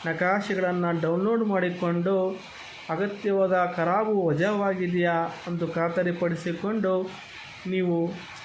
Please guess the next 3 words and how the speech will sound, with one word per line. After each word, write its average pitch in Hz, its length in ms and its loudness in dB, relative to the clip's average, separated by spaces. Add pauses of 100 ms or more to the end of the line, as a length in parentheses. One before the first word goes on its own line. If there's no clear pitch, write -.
(160)
ಕಾಲುದಾರಿ 208 560 2
ಒತ್ತುವರಿಯಾಗಿದ್ದರೆ 180 1200 2
ದಯಮಾಡಿ 190 640 2